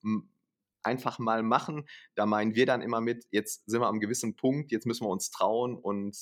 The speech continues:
äh, Dinge auch mal auf die Straße bringen. Und, ähm, ja, viele zögern halt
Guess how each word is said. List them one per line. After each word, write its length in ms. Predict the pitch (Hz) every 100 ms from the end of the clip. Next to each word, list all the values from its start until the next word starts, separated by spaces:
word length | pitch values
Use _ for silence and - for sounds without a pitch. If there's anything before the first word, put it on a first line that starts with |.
| -
äh, 300 | 95 98 98 98 - -
Dinge 120 | 110 98
auch 120 | -
mal 80 | 85
auf 100 | -
die 120 | 95
Straße 480 | - - 110 - 87
bringen. 420 | 92 101 117 -
Und, 500 | - 95 95 95 - -
ähm, 480 | 95 95 92 71 -
ja, 120 | 82
viele 280 | - 127 113
zögern 500 | - 123 127 110 101
halt 460 | 101 101 - -